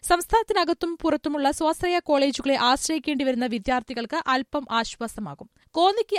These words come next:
അംഗീകാരം ലഭിച്ചതോടെ സർക്കാർ മേഖലയിൽ സീറ്റുകളുടെ എണ്ണം ആയിരത്തി അറുന്നൂറ്റി അൻപത്തി അഞ്ചായി. വയനാട്ടിലും കാസർഗോട്ടും യാഥാർത്ഥ്യമാകുന്നതോടെ ഇരുന്നൂറ് സീറ്റുകൾ കൂടി വർദ്ധിക്കും. വയനാട്ടിലെ മാനന്തവാടി ജില്ലാ ആശുപത്രി മെഡിക്കൽ കോളേജ് ആക്കാനുള്ള നടപടികളാണ് പുരോഗമിക്കുന്നത്. അഡ്മിനിസ്ട്രേറ്റീവ് ബ്ലോക്കിനായി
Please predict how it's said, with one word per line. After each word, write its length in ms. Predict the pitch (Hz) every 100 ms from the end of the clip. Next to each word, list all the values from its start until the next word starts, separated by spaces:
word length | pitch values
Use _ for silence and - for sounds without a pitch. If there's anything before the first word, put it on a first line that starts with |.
| 311
അംഗീകാരം 480 | 311 359 359 359 330
ലഭിച്ചതോടെ 480 | 277 - 262 240 233
സർക്കാർ 420 | - 294 302 330 311
മേഖലയിൽ 480 | 269 269 277 262
സീറ്റുകളുടെ 540 | 285 285 294 339 339 294
എണ്ണം 280 | 254 247 254 240
ആയിരത്തി 380 | 240 294 294 285
അറുന്നൂറ്റി 320 | 247 247 240
അൻപത്തി 320 | 220 226 247
അഞ്ചായി. 520 | 214 220 247 226 160 - -
വയനാട്ടിലും 520 | 226 247 277 277 302 330
കാസർഗോട്ടും 720 | 294 302 349 277 285 220 - _ 269
യാഥാർത്ഥ്യമാകുന്നതോടെ 1000 | 302 349 370 392 311 277 277 269 226 175
ഇരുന്നൂറ് 380 | 220 247 311 330
സീറ്റുകൾ 380 | 330 269 254 254
കൂടി 180 | 240 214
വർദ്ധിക്കും. 400 | 180 160 151 - _
വയനാട്ടിലെ 540 | 240 311 381 440 403 427 -
മാനന്തവാടി 640 | 254 302 339 359 370 359 320
ജില്ലാ 300 | 294 277 311
ആശുപത്രി 500 | 269 269 - 269 285 294
മെഡിക്കൽ 400 | 254 262 302 330
കോളേജ് 380 | 302 285 277 -
ആക്കാനുള്ള 540 | 240 247 277 254 240 247
നടപടികളാണ് 640 | 233 226 247 262 262 214 - -
പുരോഗമിക്കുന്നത്. 680 | 233 220 202 165 - 139 - -
അഡ്മിനിസ്ട്രേറ്റീവ് 800 | 240 - 269 - 302 294 285 285
ബ്ലോക്കിനായി 640 | 226 240 269 294 262 247